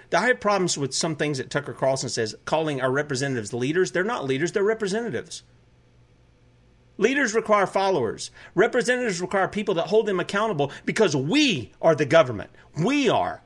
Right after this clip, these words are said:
You and me. Not them. We. I have a little problem with that. But most of you people out there listening to me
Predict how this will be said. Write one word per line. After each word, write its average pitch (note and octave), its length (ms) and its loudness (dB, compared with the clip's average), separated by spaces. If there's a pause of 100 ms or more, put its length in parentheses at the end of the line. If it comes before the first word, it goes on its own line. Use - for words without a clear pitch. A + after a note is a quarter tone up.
(360)
You C#4 300 2
and C4 140 2
me. F#3+ 360 0 (480)
Not G#3 280 2
them. E3 400 0 (100)
We. E3+ 480 -2 (2500)
I - 100 4
have B3 120 2
a C4 40 4
little C4 200 0
problem G#3 320 2
with C3+ 100 -2
that. - 240 -6 (600)
But G3+ 140 2
most C4+ 320 2
of C4+ 80 0
you A#3 180 -2
people G#3+ 440 0
out D#3+ 240 -2
there D#3 240 4
listening F3 500 2
to A2+ 60 -2
me G2 280 -4